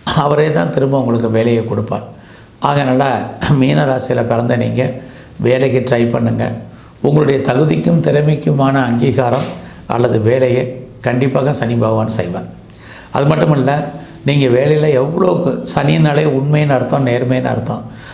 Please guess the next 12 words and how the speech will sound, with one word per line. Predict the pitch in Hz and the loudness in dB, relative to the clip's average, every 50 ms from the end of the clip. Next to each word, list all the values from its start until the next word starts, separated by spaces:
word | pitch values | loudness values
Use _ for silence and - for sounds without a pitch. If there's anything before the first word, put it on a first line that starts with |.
| - - - | -18 -8 -2
எந்த | 117 127 131 131 131 | 0 0 2 2 2
அளவுக்கு | 131 135 139 139 139 139 | 2 2 0 2 0 0
உண்மையாகவும் | 131 123 127 139 143 135 127 127 131 135 131 123 | 0 2 2 2 2 2 2 0 0 0 0 0
நேர்மையாகவும் | 123 127 127 127 131 123 123 120 123 135 135 - - - - - 151 | 0 0 0 0 0 0 0 2 0 0 -2 -2 -6 -4 -4 0 2
உங்களுடைய | 151 147 131 117 117 117 113 110 107 120 | 2 2 2 2 2 2 2 2 2 2
ஜாப்ல | 120 135 135 135 135 | 0 0 0 0 0
நீங்க | 127 120 117 113 107 117 | 0 0 0 0 2 2
உழைக்கிறீங்களோ, | 135 139 131 - 135 127 120 117 113 - - - - - - - - - - - - - | 2 0 0 0 -2 0 0 -2 -2 -4 -6 -8 -12 -16 -18 -18 -18 -18 -18 -18 -6 -2
உங்களுடைய | 127 131 135 131 127 123 123 120 | 0 2 2 4 4 2 2 2
உழைப்புக்கு | 113 120 131 143 151 - - 151 139 - 135 131 123 | 2 2 2 0 0 0 -2 -2 -2 0 0 0 2
ஏற்ற | 120 123 127 123 - 135 127 | 2 0 0 0 0 0 0
ஊதியம் | 113 110 117 117 123 123 123 123 | 2 0 0 0 0 0 0 -2